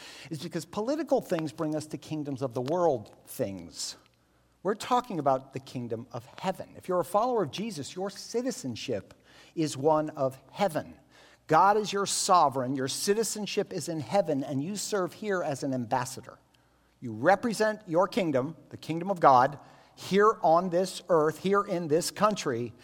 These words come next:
as God's representative, okay? So with that in mind, let's read,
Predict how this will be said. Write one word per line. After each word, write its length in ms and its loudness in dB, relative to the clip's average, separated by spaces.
as 220 2
God's 520 6
representative, 1200 0
okay? 400 6
So 120 6
with 120 6
that 200 12
in 80 6
mind, 520 8
let's 300 2
read, 440 2